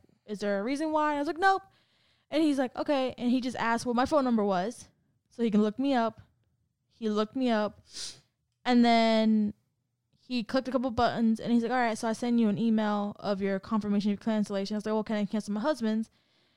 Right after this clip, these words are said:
He's like, "Yeah, what's his email, or what's his phone number?" So I gave him your phone number. He looked you up, cancel. He's like, "Well, he doesn't have an email on file, on file, so I'm just gonna print out the paper." And I was like, "Okay."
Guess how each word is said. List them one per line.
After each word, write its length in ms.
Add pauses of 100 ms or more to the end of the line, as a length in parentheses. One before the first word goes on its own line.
(160)
He's 100
like, 120
"Yeah, 100
what's 260
his 160
email, 480
or 160
what's 220
his 100
phone 160
number?" 380
So 120
I 40
gave 140
him 120
your 120
phone 160
number. 400 (560)
He 80
looked 180
you 80
up, 240
cancel. 340
He's 120
like, 100
"Well, 80
he 100
doesn't 160
have 140
an 140
email 260
on 180
file, 460 (100)
on 200
file, 480
so 240
I'm 240
just 80
gonna 120
print 180
out 80
the 60
paper." 280
And 100
I 20
was 100
like, 100
"Okay." 340